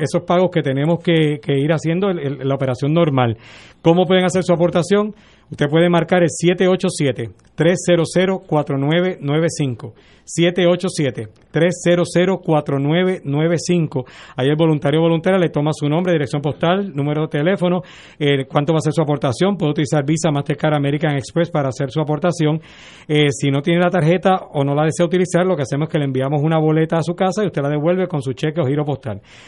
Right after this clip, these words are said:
Pero también pueden utilizar A T H Móvil. A T H Móvil, aparecemos bajo la sección de negocios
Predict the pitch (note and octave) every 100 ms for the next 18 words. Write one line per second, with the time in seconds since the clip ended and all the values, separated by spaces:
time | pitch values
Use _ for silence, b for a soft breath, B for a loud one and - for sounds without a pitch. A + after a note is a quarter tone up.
0 | B B D#3 F3+ G#3 G3+ F#3 E3+ E3+ F3
1 | E3 F3 E3+ F3 E3+ E3 E3+ G#3+ D3 G#2
2 | _ _ _ _ _ C3 C3+ D#3+ E3 E3
3 | E3+ G3+ F#3 F3+ D3+ B2+ C3 A#2+ F3 E3+
4 | C#3 C3+ - - D3+ F3+ F#3+ E3 F3+ F3
5 | A#2+